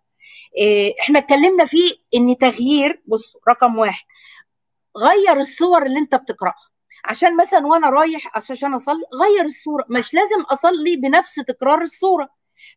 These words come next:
بسم الله الرحمن الرحيم، قل هو احد الله الصمد، لم يلد ولم يولد، السلام عليكم، السلام عليكم، خلصت الصلاه، ولا <laughs> حول ولا قوه الا بالله. اه، هيما بيقول زنا المحارم. هنتجاوب، احنا هنجاوب على الاسئله الشائكه دي، بس بالله عليكم يعني ايه، خلونا اخلص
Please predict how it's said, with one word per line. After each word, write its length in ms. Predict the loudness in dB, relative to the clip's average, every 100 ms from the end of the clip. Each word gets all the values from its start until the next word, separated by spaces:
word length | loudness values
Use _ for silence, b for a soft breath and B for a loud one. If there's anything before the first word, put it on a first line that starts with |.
| -6
بسم 180 | -4 -2
الله 120 | 0
الرحمن 160 | 0 -2
الرحيم، 140 | 0
قل 80 | 2
هو 60 | 2
احد 100 | 2
الله 140 | -2
الصمد، 200 | -2 0
لم 60 | 0
يلد 0 |
ولم 100 | 0
يولد، 80 |
السلام 460 | -4 0 4 4 4
عليكم، 420 | 2 2 -4 -12
السلام 300 | -10 -2 -2
عليكم، 140 | -2 -10 -6
خلصت 280 | -6 -6 -10
الصلاه، 380 | -6 0 2 2
ولا 140 | 2
<laughs> 240 | -2 -2 0
حول 260 | 0 -2 -2
ولا 140 | -4
قوه 300 | 0 0 0 0
الا 260 | -2 -2
بالله. 360 | -6 -8 -12 -14 _ _ b b b b b b 0
اه، 560 | 4 6 6 6 2
هيما 340 | 0 -2 2 0
بيقول 340 | 0 -6 -4
زنا 200 | -4 -4
المحارم. 400 | -4 -4 -4 -4
هنتجاوب، 600 | -4 -4 -2 0 0 0 -6
احنا 240 | -4 -6
هنجاوب 240 | -4 0
على 100 | 0
الاسئله 360 | -2 -6 -2 -2
الشائكه 380 | -2 -10 -10 -10
دي، 100 | -8
بس 240 | -8 -6
بالله 200 | -4 -2
عليكم 320 | -2 -2 -8 -10 -6 0
يعني 200 | 0 2
ايه، 160 | 2 2
خلونا 360 | 2 -2 0 0
اخلص 720 | 0 2 2 4 2 -2